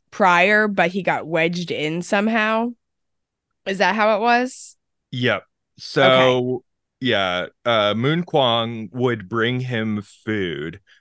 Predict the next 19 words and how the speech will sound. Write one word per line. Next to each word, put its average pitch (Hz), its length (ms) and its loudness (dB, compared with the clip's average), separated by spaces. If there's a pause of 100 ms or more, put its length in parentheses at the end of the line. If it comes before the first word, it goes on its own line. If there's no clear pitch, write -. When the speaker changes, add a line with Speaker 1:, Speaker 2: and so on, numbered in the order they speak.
(100)
Speaker 2:
Like, 107 340 -2
the 110 160 2
family 123 560 -2
remarks, 101 520 -2
the 104 100 -12
Park 123 260 -2
family 110 460 -2
remarks, 92 680 -4
like, 92 400 -4 (500)
"We 123 260 0
love 139 300 2
her. 151 420 2 (200)
She - 180 -6
eats 202 220 -6
a 120 80 2
lot 101 520 0
of 92 140 0
food, 107 360 -6
though," 151 200 -2